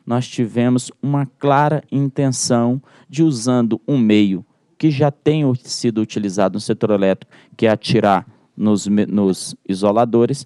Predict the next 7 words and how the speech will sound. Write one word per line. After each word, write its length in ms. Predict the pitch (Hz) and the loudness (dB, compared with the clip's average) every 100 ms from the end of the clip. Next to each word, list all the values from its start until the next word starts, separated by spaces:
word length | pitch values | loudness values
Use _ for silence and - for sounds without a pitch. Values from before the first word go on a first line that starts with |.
| - - - | -20 -20 -6
a 160 | 120 | -2
gente 640 | 117 123 127 123 - 123 131 _ - | -2 0 0 0 -2 -4 -4 _ -10
acabar 800 | 113 - 120 104 98 101 104 - _ _ | -8 -2 0 0 2 2 0 -6 _ _
tendo 380 | 113 107 104 98 | -2 0 2 2
aí 180 | 92 98 | 2 0
uma 220 | 101 101 | 0 -2
linha, 460 | 90 95 95 95 | 0 0 0 -4